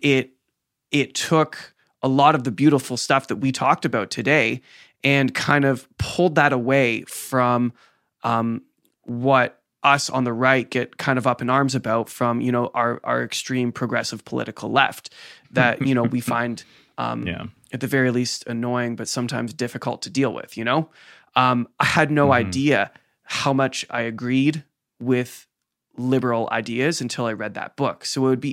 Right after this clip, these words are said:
Speaker 1: interesting for you to read it and us to have another conversation about it.
Speaker 2: Yeah.
Speaker 1: Um, to hear your perspective of that book from the left, because I consider it a wonderful bridge to new ideas, you know?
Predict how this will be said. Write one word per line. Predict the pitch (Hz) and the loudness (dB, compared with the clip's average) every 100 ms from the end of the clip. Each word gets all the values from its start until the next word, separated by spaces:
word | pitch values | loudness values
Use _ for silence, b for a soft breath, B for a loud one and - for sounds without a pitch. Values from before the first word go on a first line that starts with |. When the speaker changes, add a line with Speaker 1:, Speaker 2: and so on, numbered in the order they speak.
| - | -2
Speaker 1:
interesting | 220 - 202 - 135 131 B B B | -2 0 -2 0 0 -2 B B B
for | - | -4
you | 131 185 | 2 4
to | 156 | 4
read | 120 117 | 2 0
it | 117 - | -2 -2
and | 123 | -2
us | 127 - | -4 -4
to | 123 | -4
have | 117 | -4
another | 117 110 | -4 -8
conversation | - 117 120 - 156 - 113 | -6 -8 -4 0 0 0 -4
about | 101 107 113 | -2 -2 -4
it. | 113 | -4
Speaker 2:
Yeah. | 120 143 180 92 | 0 0 0 -2
Speaker 1:
Um, | 127 123 123 120 - _ _ _ _ | 0 2 2 -2 -8 _ _ _ _
to | - | -6
hear | 139 165 143 | -2 2 2
your | 131 165 202 | 4 6 6
perspective | 165 - 139 131 131 123 - | 2 0 0 2 -2 -2 2
of | 139 117 | 4 4
that | 123 113 | 0 0
book | 123 120 - - b b | -2 -2 -2 -12 b b
from | - 143 120 | -4 -2 0
the | 110 | 2
left, | 135 - - | 0 0 -8
because | 127 127 - | -8 -6 0
I | 143 | 0
consider | 151 151 - 123 123 | 0 -2 -2 -2 -2
it | - | -4
a | 123 | -8
wonderful | 107 123 127 123 123 | -6 -4 -4 -6 -8
bridge | 117 120 120 117 - | -8 -6 -4 -4 -6
to | - | -6
new | 113 113 | -6 -4
ideas, | 87 - 98 - - - | -6 -6 -10 -10 -10 -8
you | 104 | -6
know? | 104 139 | -4 -4